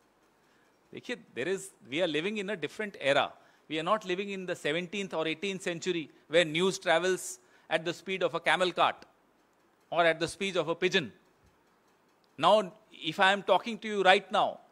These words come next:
anybody sitting in Papua New Guinea can also hear me out।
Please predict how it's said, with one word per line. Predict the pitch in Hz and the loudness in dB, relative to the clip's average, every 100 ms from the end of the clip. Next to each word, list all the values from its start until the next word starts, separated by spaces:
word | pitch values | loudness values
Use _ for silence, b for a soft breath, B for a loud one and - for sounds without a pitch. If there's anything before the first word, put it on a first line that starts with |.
| - | -2
anybody | 175 196 214 214 220 | 4 6 6 2 0
sitting | 202 190 208 | -4 -6 -6
in | 208 | -8
Papua | 185 160 165 240 226 | 2 2 4 4 2
New | 214 | 0
Guinea | 208 208 | -4 -4
can | 220 208 | -2 0
also | 202 - 196 | 0 -2 -2
hear | 202 | -2
me | 196 180 | -4 -8
out। | - | -12